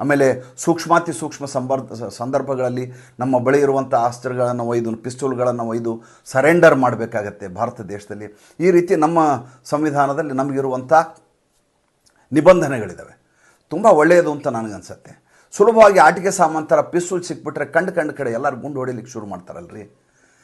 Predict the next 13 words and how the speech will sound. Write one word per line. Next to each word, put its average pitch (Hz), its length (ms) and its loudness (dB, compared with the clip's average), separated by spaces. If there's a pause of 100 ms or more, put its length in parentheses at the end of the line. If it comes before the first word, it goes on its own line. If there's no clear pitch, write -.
(120)
ಯಾಕೆಂದರೆ 147 680 0 (160)
ಮನುಷ್ಯ 180 380 2 (540)
ಎಷ್ಟೋ 208 380 2
ಸಲ 208 220 4 (520)
ಏನಾಗತ್ತೆ 165 520 0
ಅಂತಂದ್ರೆ 151 360 -2
ಆತನ 135 280 0
ಅಸಹಿಷ್ಣುತೆ, 165 1120 -2 (520)
ಆತನ 160 260 4
ವಿವೇಚನೆ 196 640 4
ಕಳ್ಕೊಳ್ಳಿಕ್ಕೆ 143 500 -4
ಕಾರಣೀಭೂತ 127 560 -4
ಆಗತ್ತೆ. - 420 -16